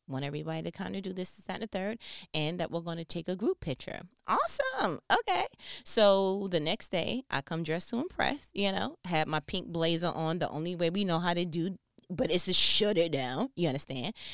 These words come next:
And a remark was made. Now, some people, a lot of people had the blue jeans on. A, a little bit of people participated in the pink,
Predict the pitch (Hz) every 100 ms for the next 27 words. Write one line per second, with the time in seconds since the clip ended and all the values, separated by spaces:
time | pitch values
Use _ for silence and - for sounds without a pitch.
0 | - - - - 220 220 214 214 214 -
1 | 208 226 269 440 - 175 147 139 90 -
2 | 233 185 104 - _ _ _ _ _ _
3 | _ _ _ - - - 262 320 269 -
4 | 185 180 233 262 262 226 214 196 196 180
5 | 170 160 147 160 143 143 - _ - -
6 | - - - 180 185 214 208 185 180 202
7 | 170 160 156 - 151 151 151 147 143 139
8 | 139 - 143 110 -